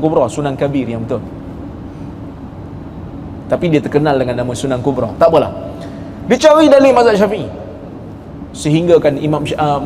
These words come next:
Imam Baihaqi ni dikenali sebagai orang yang memberi budi kepada mazhab Syafi'i. Sebab dia menyokong mazhab Syafi'i, cari dalil yang digunakan oleh Imam Syafi'i dan ditulis dalam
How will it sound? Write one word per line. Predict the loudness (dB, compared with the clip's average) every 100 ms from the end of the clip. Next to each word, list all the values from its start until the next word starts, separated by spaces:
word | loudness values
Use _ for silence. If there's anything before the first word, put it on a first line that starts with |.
| -4 0
Imam | 0 2
Baihaqi | 2 2 -2 -6
ni | -4
dikenali | -2 -2 0 0 -2
sebagai | 0 0 0
orang | -2 -2 -2
yang | 0 -2 -4 -12 -4 2
memberi | 4 6 6
budi | 6 6 6 4 4
kepada | 4 4 6
mazhab | 4 2 2
Syafi'i. | 0 0 -4 -10 -12 -14 -14 -14 -16 -16 -14 -14 -14 -14 -14 -14 -14 -14 -12
Sebab | -6 0 2 4
dia | 2
menyokong | 2 2 2 4 4 4 2 -6
mazhab | -4 -2 0
Syafi'i, | -2 -2 -6 2
cari | 4 6 6 6
dalil | 6 6 6 6
yang | 4 2
digunakan | 0 0 0 0 0
oleh | 0
Imam | -2 -2
Syafi'i | -2 -2 0
dan | -2 0
ditulis | 0 -2 -2
dalam | -4